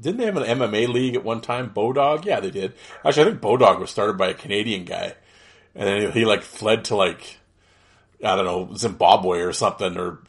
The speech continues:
Dubai or whatever to escape the law 'cause of the illegal gambling and all that. Trying to stay ahead of the government. Not that he was doing anything illegal, but it was just, like,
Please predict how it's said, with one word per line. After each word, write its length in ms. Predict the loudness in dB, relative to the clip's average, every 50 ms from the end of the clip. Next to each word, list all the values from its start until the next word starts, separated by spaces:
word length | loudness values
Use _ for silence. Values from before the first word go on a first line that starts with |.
| -16
Dubai 560 | -12 -12 -2 4 6 8 10 10 8 6 4 0
or 160 | -2 -4 -6
whatever 460 | -4 -2 2 4 4 4 4 2 0
to 140 | -2 -2 -4
escape 360 | -4 -6 -4 -4 -4 -4 -4
the 80 | -6 -6
law 340 | -2 2 4 4 4 4 2
'cause 200 | -2 -6 -14 -14
of 160 | -14 -14 -12
the 140 | -10 -6 -6
illegal 340 | -4 -4 -4 -6 -6 -6 -8
gambling 560 | -8 -8 -10 -10 -8 -8 -6 -6 -8 -8 -8
and 100 | -10 -10
all 180 | -8 -6 -6 -4
that. 280 | -4 -4 -6 -8 -14 _ _ -20 -20 -20 _ -2
Trying 160 | 0 2 2
to 60 | 2
stay 240 | 0 -2 0 2 2
ahead 120 | 2 0
of 80 | -2 -4
the 60 | -6 -4
government. 440 | -2 -2 -2 -2 -4 -6 -4 4
Not 180 | 8 8 8 8
that 100 | 6 4
he 100 | 4 4
was 80 | 4 4
doing 180 | 2 2 2
anything 240 | 2 2 0 0 0
illegal, 300 | 0 0 2 2 2 2
but 140 | 2 0 -2
it 20 |
was 100 | -2 -4
just, 160 | -6 -2 0
like, 160 | 0 0 -2